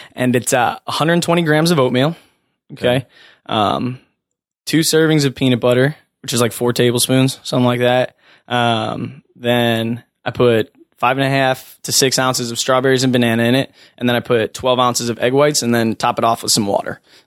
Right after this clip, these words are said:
Speaker 2: Okay.
Speaker 1: And then I, uh, blend it up in the Ninja.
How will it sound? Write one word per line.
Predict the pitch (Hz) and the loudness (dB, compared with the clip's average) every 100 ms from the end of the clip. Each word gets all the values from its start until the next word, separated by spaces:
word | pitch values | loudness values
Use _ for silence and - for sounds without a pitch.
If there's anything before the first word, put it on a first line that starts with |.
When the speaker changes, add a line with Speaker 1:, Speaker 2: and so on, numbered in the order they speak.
| _ | _
Speaker 2:
Okay. | 104 98 120 _ _ _ _ - | -6 -4 -6 _ _ _ _ -6
Speaker 1:
And | 143 | -2
then | 135 | 0
I, | 131 131 | 0 0
uh, | 117 113 117 _ _ | 2 0 -2 _ _
blend | - 135 131 | -4 0 2
it | |
up | 135 135 | 0 0
in | |
the | 127 | -2
Ninja. | 127 147 170 | 0 2 2